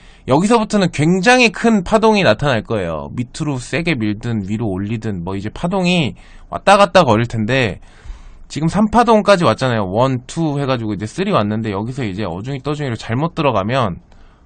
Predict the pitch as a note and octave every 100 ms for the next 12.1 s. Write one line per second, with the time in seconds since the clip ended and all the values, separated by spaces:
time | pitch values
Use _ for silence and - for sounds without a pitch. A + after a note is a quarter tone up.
0 | - - C#2+ D2 G2+ - B2 D#3 F3+ F3
1 | E3 B2 F2 B2+ A2 C#2+ D2+ C3 - -
2 | B2+ E3 E3 E3+ C#3 A#2+ - - - -
3 | - C2+ C2+ C2 B1+ - - - - -
4 | - - - - - - - - A2 F3+
5 | G3+ F3+ D3 A#2+ G#2+ - - - F3+ G#3+
6 | F#3 B2 B2 C3+ A2+ F2 D#2 D#2 D2+ F2+
7 | D#2 E2+ - - - - _ _ - C3+
8 | B2+ F3+ F#3+ F3 E3+ D3+ - C#3+ C3+ A#2+
9 | B2 C3 G#2 F#2+ - A#2 E2 D#2+ - -
10 | - C3+ F3 F3 E3+ D#3+ E3 F3+ G3+ F3
11 | - C#3 A2 B2 E3+ E3+ A#2+ F2 - F#2